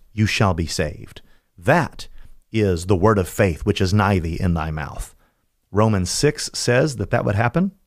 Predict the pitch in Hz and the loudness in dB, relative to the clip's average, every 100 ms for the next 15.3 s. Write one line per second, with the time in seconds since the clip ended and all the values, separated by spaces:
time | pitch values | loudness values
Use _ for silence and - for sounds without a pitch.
0 | - 101 101 98 92 90 85 85 104 101 | -12 -4 0 2 0 0 -2 -4 -2 2
1 | 120 131 120 127 113 120 123 135 151 123 | 2 2 2 0 2 0 0 0 0 0
2 | 98 104 87 92 - 127 135 123 - - | 2 2 2 -2 -2 0 -2 -6 -18 -20
3 | - _ - 92 90 113 98 95 101 120 | -20 _ -12 -4 2 4 4 2 2 2
4 | 117 - 104 95 92 - 98 - 107 98 | 0 -2 -2 -2 -2 -4 -4 0 0 0
5 | 98 92 98 87 92 110 - 220 - _ | -2 0 0 0 -2 -2 -2 -2 -4 _
6 | _ _ _ _ _ _ 98 107 95 87 | _ _ _ _ _ _ 0 2 2 0
7 | - 120 143 - - - - 120 - 147 | 0 2 2 0 -8 -4 0 2 0 -2
8 | 101 - - - - 123 123 - 123 127 | -2 -2 -6 -20 -2 0 0 2 2 4
9 | 107 87 98 107 113 123 - - 117 - | 2 2 2 2 2 0 0 0 0 0
10 | - 139 - 104 104 90 92 117 92 - | 0 2 4 2 2 0 -2 -4 -4 -2
11 | 117 95 95 110 - 143 - - - 107 | 0 2 2 0 0 -2 -4 -10 -4 0
12 | 113 - - 165 127 123 - 127 113 101 | 0 -4 0 2 4 2 0 0 0 0
13 | 104 110 123 - 151 110 - 95 95 104 | 2 4 2 2 0 0 -2 -4 0 0
14 | 113 113 107 107 113 120 80 - 87 - | 2 0 0 0 0 -2 -2 -6 -2 2
15 | 101 - - | 2 4 4